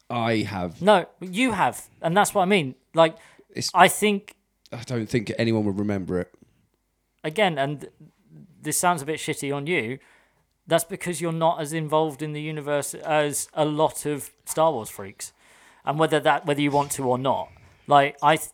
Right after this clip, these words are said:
Speaker 1: I get that.
Speaker 2: like, the outpouring that I've seen
Speaker 1: Of course.
Speaker 2: within the community is fucking fantastic, and I don't think it will be forgotten.
Speaker 1: Amongst that community, but amongst, like, like, every,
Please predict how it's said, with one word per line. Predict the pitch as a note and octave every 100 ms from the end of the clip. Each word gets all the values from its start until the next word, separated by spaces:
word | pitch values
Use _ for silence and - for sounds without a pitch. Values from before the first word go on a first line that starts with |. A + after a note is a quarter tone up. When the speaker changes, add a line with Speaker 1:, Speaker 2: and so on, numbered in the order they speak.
| - _ _ _ F3+
Speaker 1:
I | A#3
get | B3 E3
that. | F3 A#3 - _ -
Speaker 2:
like, | D#3+ D#3+
the | E3 F3
outpouring | F3 F#3 G3+ D#3+ D3 C3 B2
that | B2
I've | C3 C3 B2
seen | - D3 G#2 G#2+ - _ _ _ _ _ -
Speaker 1:
Of | A#3+
course. | - F4 C#4+ D#2+
Speaker 2:
within | C3 C#3
the | C#3
community | C3 C3 D#3 C#3+ - A2+
is | A2
fucking | - D#3 - C#3+
fantastic, | - C#3 B2 D#3+ - C3+
and | C#3+
I | D#3
don't | F3+ F3+ F3+
think | E3 D3+
it |
will | D3+
be | C#3 C#3
forgotten. | - C#3+ D#3 - F#2+ - _ _ _ _ _ -
Speaker 1:
Amongst | D3 D#3+ D3 C3+
that | C3 B2+ A#2
community, | - G2 G2 F2 - G2 G2+ C#3+
but | A#2+
amongst, | B2 C3 C3+ B2+ -
like, | B2 A#2 A2 - _ _ _ _ _ -
like, | F#3 F#3
every, | G#3 F#3+